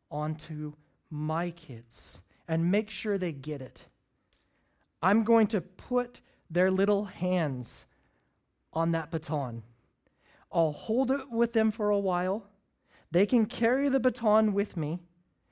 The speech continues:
I'm going to hold them while they carry it.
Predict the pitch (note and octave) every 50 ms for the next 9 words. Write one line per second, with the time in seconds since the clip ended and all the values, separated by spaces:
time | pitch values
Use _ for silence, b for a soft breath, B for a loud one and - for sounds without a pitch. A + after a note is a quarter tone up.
0 | b b b b b - G3 G#3+ B3 B3+ A#3 A#3+ A#3+ A#3+ A3 G3+ F#3+ F3+ - -
1 | A#3+ B3 C4 B3+ A#3+ C4 C4+ C#4+ D4 B3+ G3+ F3 F3+ G3+ G#3 C4 B3+ A#3+ G#3 A3
2 | G#3 F#3+ F#3 - C4 G#3 F#3+ F3 E3 D#3+ E3 E3+ E3+ -